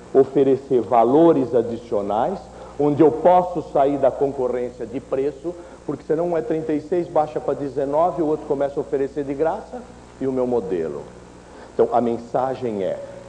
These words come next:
criar valor, oferecer serviços adicionais, sim, pra garantir minha sobrevivência e existência.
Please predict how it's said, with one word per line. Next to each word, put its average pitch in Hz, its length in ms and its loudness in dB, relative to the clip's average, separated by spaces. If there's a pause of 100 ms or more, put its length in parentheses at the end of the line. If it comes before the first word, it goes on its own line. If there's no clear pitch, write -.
(220)
criar 190 680 6
valor, 143 560 4 (300)
oferecer 175 960 4 (300)
serviços 139 680 0
adicionais, 123 720 -4 (420)
sim, 208 160 -4
pra 165 180 2
garantir 143 460 -2
minha 120 440 -8 (460)
sobrevivência 98 840 -10 (260)
e 98 40 -4
existência. 87 920 -12